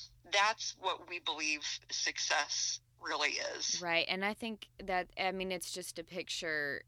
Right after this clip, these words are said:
Speaker 2: it's practicing the love of Christ and, and the love of God, and that, you know,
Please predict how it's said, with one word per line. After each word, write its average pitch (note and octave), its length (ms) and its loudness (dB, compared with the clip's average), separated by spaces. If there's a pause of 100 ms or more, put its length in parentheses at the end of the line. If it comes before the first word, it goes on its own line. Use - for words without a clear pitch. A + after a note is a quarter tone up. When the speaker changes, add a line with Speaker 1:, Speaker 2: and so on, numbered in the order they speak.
Speaker 2:
it's F3 120 -2
practicing E3 960 2 (460)
the E3 160 2
love C#3+ 600 4
of D#3 220 -6
Christ C#3 540 -2
and, F#3 200 6
and G3 140 0
the F3 80 0
love E3+ 220 2
of D#3 160 -2
God, D#3+ 360 6
and D#3 180 -2
that, D#3 300 6
you A3 100 -2
know, D3+ 180 -2